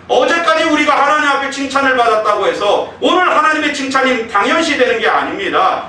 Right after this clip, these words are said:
다윗을 보세요. 다윗은 무엇보다 하나님께 복을 받은 사람이에요. 그러나 사무엘하 이십사 장에서는 하나님 앞에 벌을 받잖아요. 두 번째는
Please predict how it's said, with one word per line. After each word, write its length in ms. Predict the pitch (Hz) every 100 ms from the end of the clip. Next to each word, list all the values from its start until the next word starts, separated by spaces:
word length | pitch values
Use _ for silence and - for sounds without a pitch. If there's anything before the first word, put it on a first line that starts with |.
| -
다윗을 520 | - 254 349 339 359
보세요. 680 | 302 - 185 196 185 - - - - - - -
다윗은 500 | 320 330 349 370 370
무엇보다 440 | 359 370 359 -
하나님께 420 | - 311 302 277 247
복을 240 | 254 247
받은 280 | 233 233 -
사람이에요. 460 | 175 165 139 120 - - - -
그러나 240 | 330 370
사무엘하 640 | 339 339 370 381 349 320 320
이십사 420 | 302 294 - 277
장에서는 420 | - 254 226 226
하나님 420 | 202 - 185 - 220
앞에 300 | - - -
벌을 280 | - 277 -
받잖아요. 1040 | - - 175 147 120 113 131 160 - - - - - - - - - - - - - - - - - - - - - - - - - - - - - - - - -
두 140 | 156
번째는 720 | 160 175 165 143 170 160 131